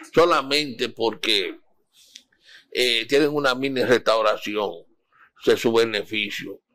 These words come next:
Ellos dicen que la solución del problema haitiano somos los dominicanos. Y hay un problema que ellos no quieren entender, que los haitianos no se van a dejar gobernar de nosotros ni nosotros de ellos.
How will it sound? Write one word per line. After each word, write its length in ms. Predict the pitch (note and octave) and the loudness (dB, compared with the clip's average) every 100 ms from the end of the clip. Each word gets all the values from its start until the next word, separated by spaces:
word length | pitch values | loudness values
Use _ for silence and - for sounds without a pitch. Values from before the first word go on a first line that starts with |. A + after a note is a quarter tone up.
| _ _ _ _ - - | _ _ _ _ -18 -4
Ellos 300 | C3+ C#3+ D#3 | 0 2 2
dicen 180 | D#3 D#3 | 2 2
que 80 | C3+ | 2
la 120 | C3+ | 0
solución 520 | - C3 B2+ - C#3 | 0 -2 -2 2 2
del 100 | D3 | 2
problema 280 | B2+ C3+ C3+ | 0 0 0
haitiano 320 | A#2 C3 C#3+ - | 0 0 -2 -6
somos 240 | B2+ B2 | -4 0
los 260 | A#2+ A#2 A2+ | 2 0 -2
dominicanos. 800 | G#2+ G#2 F#2+ - G2 F2+ - - _ _ - - - | -4 -8 -6 -2 0 -2 -8 -20 _ _ -16 -16 -2
Y 140 | C#3 | 2
hay 160 | D3+ E3+ | 4 4
un 120 | E3+ | 0
problema 680 | D#3+ D3 C#3 D3+ D3 C3+ B2 | 0 2 2 2 2 0 -4
que 80 | B2+ | 0
ellos 160 | C#3+ | 2
no 100 | C#3+ | 2
quieren 260 | B2 C#3 C3+ | 2 2 0
entender, 600 | B2+ - A#2 A2+ B2 A#2 | -4 -4 -4 2 2 2
que 140 | - C3+ | 0 2
los 80 | C3 | 2
haitianos 380 | A#2+ E3 E3 | 2 0 0
no 100 | E3+ | -2
se 100 | D3 | 2
van 140 | E3 D#3+ | 2 2
a 120 | D#3+ | 2
dejar 180 | C3+ D#3+ | 2 2
gobernar 340 | D3 D3 C#3+ | -2 -2 0
de 120 | D3 C#3+ | 0 0
nosotros 480 | B2+ D3 D#3 D3 | 0 0 -2 -2
ni 100 | C#3+ | -6
nosotros 600 | C3 A#2+ B2+ B2+ B2 B2 B2+ | -4 -4 0 0 2 2 2
de 160 | C3+ | 2
ellos. 320 | C3 G#2+ G2 | 0 -2 -8